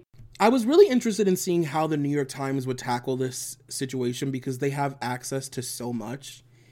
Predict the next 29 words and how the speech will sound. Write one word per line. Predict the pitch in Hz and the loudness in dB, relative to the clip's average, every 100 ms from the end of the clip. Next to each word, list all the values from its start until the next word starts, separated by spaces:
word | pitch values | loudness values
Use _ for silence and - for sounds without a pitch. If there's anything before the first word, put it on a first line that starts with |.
| _ _ _ | _ _ _
And, | 131 135 131 127 131 - - | -2 0 -2 -4 -6 -14 -8
you | 240 233 | -2 0
know, | 143 | 2
this | 147 151 | 0 2
isn't, | 190 175 165 - | 2 2 0 -2
uh, | 135 135 131 120 85 | -2 -2 -2 -4 -6
like, | 143 143 | -6 -4
a | 135 | -6
YouTube | 127 147 - 143 139 135 143 - - | -6 -6 -4 -2 -2 -2 -6 -10 -10
documentary | 131 135 135 131 131 131 127 127 | -2 -2 -2 -4 -4 -4 -4 -4
or | 120 123 123 123 120 - - - - | -4 -4 -4 -6 -8 -12 -20 -20 -2
a | 202 | 0
podcaster | 208 - 151 127 139 127 127 - 135 | 0 -2 -4 -4 -6 -6 -6 -6 -4
giving | 139 139 139 | -2 -2 -2
their | 135 | -4
opinion | 127 - 143 147 117 117 123 - _ _ - - - | -6 -6 -6 -4 -4 -6 -8 -12 _ _ -20 -14 -6
about | 135 131 127 127 - | -4 -2 -2 -4 -10
what's | 135 127 127 | -8 -8 -8
going | - 127 131 | -8 -6 -4
on. | 160 143 127 | -2 -2 -4
This | 123 165 240 | -4 -6 -6
is | 175 | -4
the | 143 | -4
New | 135 135 | -2 -2
York | 151 147 127 - | -2 -4 -4 -10
fucking | - 139 - 120 117 | -8 -8 -6 -8 -8
Times | - 139 113 67 - - - - - - _ _ | -8 -8 -8 -10 -16 -18 -20 -20 -20 -20 _ _
putting | 165 156 156 | -2 0 -2
forth | - 147 139 139 | -2 -2 -2 -6